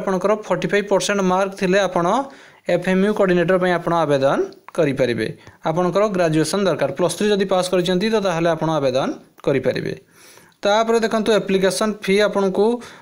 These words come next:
ପାଞ୍ଚଶହ, ଅ, ପାଞ୍ଚଶହ ଟଙ୍କାର ଆପ୍ଲିକେସନ୍ ଫି ଆପଣଙ୍କୁ ଦେବାକୁ ପଡ଼ିବ। ଏ, ମୋଡ୍ ଅଫ୍ ପେମେଣ୍ଟ ଆପଣଙ୍କୁ ବ୍ୟାଙ୍କ ଡ୍ରାଫ୍ଟ ମାଧ୍ୟମରେ ଆପଣଙ୍କୁ ଆପ୍ଲିକେସନ୍ ଫି ଦେବାକୁ ପଡ଼ିବ। ଏ, ସେଟା ଆପଣ ଏଇ ଯୋଉ ଅଛି ତାର ଆଡ୍ରେସ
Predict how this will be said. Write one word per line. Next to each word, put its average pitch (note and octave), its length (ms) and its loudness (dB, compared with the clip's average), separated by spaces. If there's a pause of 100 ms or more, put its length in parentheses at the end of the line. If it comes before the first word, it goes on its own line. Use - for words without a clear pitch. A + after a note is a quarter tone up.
(160)
ପାଞ୍ଚଶହ, F3 380 0
ଅ, F3+ 240 2
ପାଞ୍ଚଶହ F3+ 400 0
ଟଙ୍କାର G3+ 300 2
ଆପ୍ଲିକେସନ୍ F#3 560 0
ଫି F#3+ 180 -2
ଆପଣଙ୍କୁ F#3 360 0
ଦେବାକୁ F3+ 320 0
ପଡ଼ିବ। F#3+ 260 2 (720)
ଏ, E3 300 4
ମୋଡ୍ G3 260 4
ଅଫ୍ G#3+ 160 0
ପେମେଣ୍ଟ F#3+ 360 0
ଆପଣଙ୍କୁ F#3+ 380 0
ବ୍ୟାଙ୍କ F#3 440 0
ଡ୍ରାଫ୍ଟ F#3 440 0 (120)
ମାଧ୍ୟମରେ F3+ 420 2
ଆପଣଙ୍କୁ F#3 420 0 (560)
ଆପ୍ଲିକେସନ୍ F3+ 520 0
ଫି G3 160 -2
ଦେବାକୁ F#3 280 2
ପଡ଼ିବ। F#3 280 2 (640)
ଏ, D#3 140 0
ସେଟା F3+ 300 0
ଆପଣ F#3+ 200 0 (680)
ଏଇ F#3 260 2
ଯୋଉ G#3 280 4
ଅଛି G3+ 280 -2
ତାର G3 220 2
ଆଡ୍ରେସ F3+ 340 2